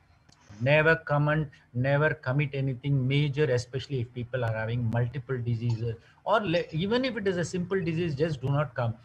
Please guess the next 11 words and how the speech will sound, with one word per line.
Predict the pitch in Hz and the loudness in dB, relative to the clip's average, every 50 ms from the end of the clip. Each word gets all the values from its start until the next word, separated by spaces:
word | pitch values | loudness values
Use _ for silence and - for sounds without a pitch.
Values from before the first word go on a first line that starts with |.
| - - - - - | -20 -20 -16 -8 -4
Do | - 175 | -2 0
not | 202 214 226 196 156 - | 0 2 0 0 0 0
get | - 185 165 147 - - - | -2 -2 -2 -4 -8 -4 0
involved | 160 175 185 190 196 208 220 226 226 220 | 2 2 2 4 4 4 6 6 6 4
in | 190 175 | 4 4
the | 160 156 | 4 4
disease | 139 123 156 160 151 185 175 151 | 4 4 2 2 2 2 2 2
management. | 143 147 147 143 139 131 117 113 113 110 90 80 87 | 4 4 4 4 4 2 0 -2 -4 -4 -4 -4 -4
Do | - 139 147 | 0 2 2
not. | 147 147 143 123 - - - - - - - - - - - - - _ - - - - - - - - - - | 4 4 2 2 0 -4 -10 -18 -20 -20 -20 -20 -20 -20 -20 -20 -20 _ -20 -20 -20 -20 -20 -20 -20 -18 -6 0
But | - 175 165 - | 2 2 2 0